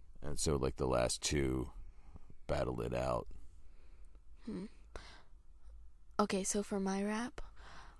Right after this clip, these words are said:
Speaker 2: I can't even lie, when I saw the trailer, I thought it was gonna be really boring. <laughs>
Speaker 1: Even when a head explodes, you're like, "This is gonna be boring."
Speaker 2: Well, leading up to that, the scene was boring.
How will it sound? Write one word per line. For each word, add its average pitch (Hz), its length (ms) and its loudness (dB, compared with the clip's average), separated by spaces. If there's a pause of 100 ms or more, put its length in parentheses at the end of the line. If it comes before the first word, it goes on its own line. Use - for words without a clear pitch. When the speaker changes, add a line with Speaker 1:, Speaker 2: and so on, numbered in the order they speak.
(100)
Speaker 2:
I 202 100 8
can't 214 260 4
even 208 260 6
lie, 185 260 4
when 190 120 4
I 190 120 4
saw 202 200 4
the 185 80 4
trailer, 180 400 0
I 180 80 0
thought - 180 -2
it 104 40 -2
was - 120 -6
gonna - 160 -6
be - 120 -4
really - 300 -6
boring. - 360 0
<laughs> - 40 0 (960)
Speaker 1:
Even 131 200 12
when 135 120 12
a 113 40 12
head 120 120 12
explodes, 90 420 12
you're 90 140 8
like, 82 220 10
"This 92 180 10
is 98 60 8
gonna 90 160 10
be 80 60 10
boring." 71 360 6 (260)
Speaker 2:
Well, 262 320 12 (580)
leading 269 380 8
up 233 200 4
to 214 140 4
that, 196 360 8 (320)
the 202 160 8
scene 208 280 6
was 185 160 2
boring. - 440 -6